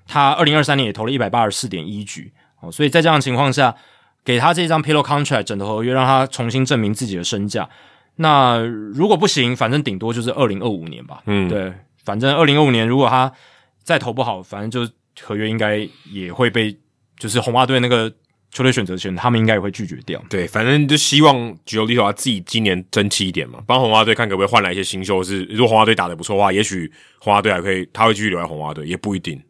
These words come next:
Speaker 1: 对啊，这也很难讲嘛。
Speaker 2: 对。
Speaker 1: 对啊，所以就是看 Giolito 他的一个表现了。那红袜队自己的部分，你看他在这个礼拜，其实他们也补强了自己的内野，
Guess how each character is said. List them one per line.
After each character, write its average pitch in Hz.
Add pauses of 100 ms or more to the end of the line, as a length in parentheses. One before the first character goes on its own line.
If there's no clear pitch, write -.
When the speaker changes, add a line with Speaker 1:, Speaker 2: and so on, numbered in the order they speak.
(140)
Speaker 1:
对 208
啊， 202
这 -
也 123
很 107
难 92
讲 98
嘛。 64
Speaker 2:
对。 78 (120)
Speaker 1:
对 98
啊， 92
所 135
以 131 (320)
就 143
是 127
看 147
Giolito 120
他 101
的 120
一 113
个 107
表 107
现 107
了。 69
那 127 (300)
红 139
袜 170
队 160
自 151
己 131
的 143
部 151
分， 139
你 120
看 139
他 139
在 135
这 135
个 123
礼 104
拜， 117
其 113
实 110
他 117
们 120
也 101
补 98
强 131
了 165
自 175
己 196
的 180
内 208
野， 92